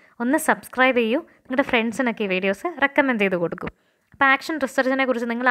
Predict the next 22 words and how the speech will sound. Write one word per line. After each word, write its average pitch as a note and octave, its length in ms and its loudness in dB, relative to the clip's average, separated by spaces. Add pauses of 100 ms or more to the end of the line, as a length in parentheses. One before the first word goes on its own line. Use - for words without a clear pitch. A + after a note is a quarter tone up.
അറിഞ്ഞിരിക്കേണ്ട C#4 560 0 (100)
ചില A3+ 180 0
കാര്യങ്ങൾ G3+ 380 0 (400)
എന്ന് A#3+ 160 -4
ഞാൻ A#3 160 2
പറഞ്ഞത് F#3+ 320 0 (160)
ഇതൊക്കെയാണ്. G#3 440 -2 (560)
ആക്ഷൻ C#4+ 240 -2 (120)
റിസർച്ച് D4 340 0
എന്ന് C#4+ 140 0
പറയുന്ന A#3 320 2
വാക്ക് G#3+ 280 2 (120)
ഏറ്റവും C#4 400 0
ആദ്യമായിട്ട് G#3 460 -2 (120)
യൂസ് D4+ 320 0
ചെയ്തത് G#3+ 280 -2 (200)
കേർട്ട് C4+ 340 4
ലെവിൻ F#3 300 0
ആണ്. D3 140 -12 (440)
അദ്ദേഹത്തിൻ്റെ C#4 540 4
പുസ്തകമായിട്ടുള്ള G#3+ 840 -2 (600)
ആക്ഷൻ F4 340 -2